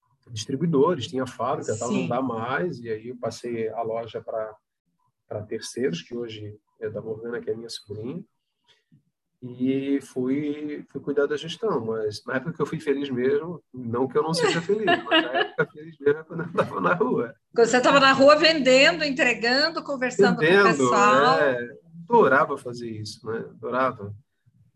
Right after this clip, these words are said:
Speaker 1: Hoje, hoje a gente se depara com os vendedores de hoje, aí o pessoal só reclama, reclama. A gente vende é um processo, né? Tu tem que te
Speaker 2: É.
Speaker 1: apaixonar por aquele processo.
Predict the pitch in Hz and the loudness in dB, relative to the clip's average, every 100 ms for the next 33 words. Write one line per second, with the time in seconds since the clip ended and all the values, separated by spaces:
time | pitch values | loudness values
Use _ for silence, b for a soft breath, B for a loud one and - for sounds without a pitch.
0 | _ _ 117 131 151 147 139 117 123 143 | _ _ -4 -4 -2 0 2 0 -2 -4
1 | 156 - 151 139 139 156 156 139 131 123 | -4 -4 0 2 4 4 2 -2 -2 -4
2 | 120 127 131 127 113 143 135 117 117 135 | -6 -4 -4 -4 0 0 0 -10 -4 -4
3 | 127 123 135 - 135 - 139 143 - 131 | -4 -8 -10 -8 -8 -4 -4 -4 -6 -8
4 | 123 123 131 135 117 139 139 123 123 143 | -10 -16 -14 -12 -10 -10 -10 -12 -6 -4
5 | 151 143 - 160 - - 131 131 - - | -6 -8 -12 -10 -10 -6 -2 -2 -4 -8
6 | 113 110 - 120 - - 151 139 131 131 | -8 -8 -10 -10 -8 -6 -8 -6 -6 -8
7 | 123 127 123 143 - - 120 117 - | -10 -10 -10 -10 -10 -8 -10 -10 -20